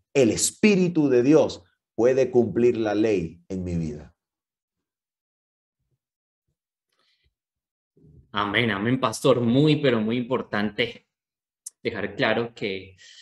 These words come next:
Speaker 2: que se abrió un camino directo y que nuestro Señor Jesús lo hizo absolutamente todo, absolutamente todo,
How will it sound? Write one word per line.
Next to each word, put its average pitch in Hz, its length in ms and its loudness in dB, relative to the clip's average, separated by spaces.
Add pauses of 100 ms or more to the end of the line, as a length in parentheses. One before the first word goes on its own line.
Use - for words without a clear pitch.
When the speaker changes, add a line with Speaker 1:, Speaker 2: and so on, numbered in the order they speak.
(960)
Speaker 2:
que 143 100 0
se 135 140 -4
abrió 113 260 0
un 139 140 2
camino 147 340 0
directo 123 840 -6 (480)
y 123 100 -14
que 131 100 -4
nuestro 110 300 -4
Señor 113 480 -4
Jesús - 920 -6 (420)
lo 104 120 -6
hizo 127 340 -4
absolutamente 135 1400 -4
todo, 180 600 0
absolutamente 160 1300 -4
todo, 160 640 -2